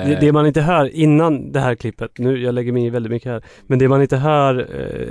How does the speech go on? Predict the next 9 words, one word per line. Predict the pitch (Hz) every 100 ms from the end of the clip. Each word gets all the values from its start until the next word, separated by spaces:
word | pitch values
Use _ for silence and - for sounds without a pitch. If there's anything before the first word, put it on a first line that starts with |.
| 127
eh, | 135
tidigare | 127 151 135 135 156
i |
anförandet, | 175 151 - 107 104 107 - - - - _ _
eh, | 131 117
så | 110 135
gör | 127 120 113 110 107 -
Julia | 123 117 117 117
Kronlid | 135 120 113 117 113